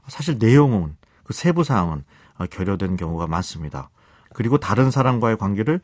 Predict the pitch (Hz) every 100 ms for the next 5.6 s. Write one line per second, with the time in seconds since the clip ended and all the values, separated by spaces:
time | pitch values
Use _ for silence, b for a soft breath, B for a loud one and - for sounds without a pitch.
0 | b b - 214 196 131 98 80 b b
1 | - 107 - 202 202 170 135 101 104 98
2 | 113 98 - 90 135 180 _ _ _ -
3 | 190 - 104 110 - 110 104 92 87 85
4 | 127 87 B B - - 98 110 143 135
5 | 123 113 95 80 120